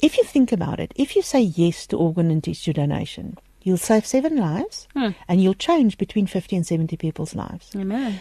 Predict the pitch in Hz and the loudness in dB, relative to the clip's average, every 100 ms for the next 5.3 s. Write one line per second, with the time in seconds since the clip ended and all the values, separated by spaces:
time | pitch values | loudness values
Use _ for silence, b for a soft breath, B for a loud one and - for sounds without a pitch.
0 | - - 240 403 508 - - 220 220 226 | -2 2 4 2 0 -2 0 4 2 4
1 | 208 185 285 - - _ _ _ _ - | 4 4 2 0 -8 _ _ _ _ 0
2 | 170 170 226 302 359 - 247 233 - - | 2 2 2 2 0 2 2 0 -4 -4
3 | 156 165 - - 208 196 196 b - - | -4 -4 -10 -4 0 0 -2 b -6 2
4 | 254 254 - 330 339 320 220 220 190 165 | 4 4 4 2 4 2 2 2 4 4
5 | 165 165 | 2 0